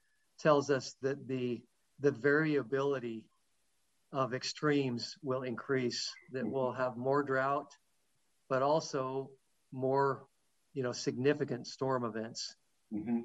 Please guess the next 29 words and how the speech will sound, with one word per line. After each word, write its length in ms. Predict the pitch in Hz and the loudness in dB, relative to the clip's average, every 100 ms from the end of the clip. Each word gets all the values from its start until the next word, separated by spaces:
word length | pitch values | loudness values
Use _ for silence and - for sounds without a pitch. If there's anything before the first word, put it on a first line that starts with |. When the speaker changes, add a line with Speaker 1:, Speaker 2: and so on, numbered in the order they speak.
| - | -4
Speaker 1:
uh, 140 | 120 120 | -4 -4
moving 380 | 123 131 120 113 | -2 0 -2 -4
forward 300 | 127 123 117 | -2 -2 -2
as, 180 | 104 107 | -6 -10
as, 280 | 131 113 - | -10 -10 -8
uh, 260 | 120 117 113 | -8 -6 -6
as 160 | 117 120 | -6 -4
a 60 | |
result 360 | 117 110 117 107 | -6 -4 -8 -8
of 120 | 107 | -10
climate 320 | 117 113 117 | -10 -8 -8
change. 360 | - 110 110 110 - _ _ - - - | -10 -10 -10 -12 -20 _ _ 0 2 2
Speaker 2:
Right. 200 | 233 214 - _ _ _ _ _ - - _ _ _ _ _ _ _ | 0 -6 -10 _ _ _ _ _ -14 -14 _ _ _ _ _ _ _
Speaker 1:
Next 200 | 151 151 | 2 2
slide. 340 | 156 147 147 139 _ _ _ _ _ _ _ _ _ _ _ - - _ _ | 2 2 2 -4 _ _ _ _ _ _ _ _ _ _ _ -16 -16 _ _
So 200 | - 175 | 2 4
I'm 120 | 175 | 6
gonna 160 | 180 175 | 4 2
show 180 | - 185 | 0 0
you 180 | 180 147 | 2 0
three 360 | - 175 190 | -4 -2 -2
slides 540 | 175 170 156 156 147 135 | -2 -2 0 0 -2 -6
now 460 | 131 131 127 127 - | -4 -2 -2 -4 -8
with 160 | 143 131 - | -8 -8 -6
three 200 | 160 165 | -2 0
different 360 | 147 147 135 | 0 -4 -8
scenarios 880 | - 139 135 135 127 120 120 - - _ _ _ _ _ _ _ | -8 -4 0 2 2 0 -2 -8 -14 _ _ _ _ _ _ _
that 160 | 139 131 | -6 -6
show 640 | - 156 147 143 139 139 | -2 4 6 6 4 0